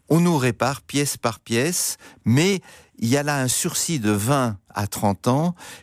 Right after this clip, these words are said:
qui est quand même une opportunité historique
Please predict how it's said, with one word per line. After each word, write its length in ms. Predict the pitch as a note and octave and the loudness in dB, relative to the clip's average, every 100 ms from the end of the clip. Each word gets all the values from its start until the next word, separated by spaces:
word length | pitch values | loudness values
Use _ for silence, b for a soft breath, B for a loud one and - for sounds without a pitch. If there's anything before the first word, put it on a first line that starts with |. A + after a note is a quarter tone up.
| B | B
qui 140 | - | 0
est 60 | C3 | 2
quand 180 | - A#2 | 4 4
même 280 | C#3+ E3 A2 | 4 2 0
une 280 | A2 A#2 C#3+ | 2 4 4
opportunité 1000 | E3+ D3 - - C3 A2+ B2 A#2 - - B B B - | 2 -2 -6 -4 -2 0 0 0 0 -8 B B B -2
historique 760 | D3+ - - G#2+ F3 F3+ - | -2 0 0 2 0 -2 -8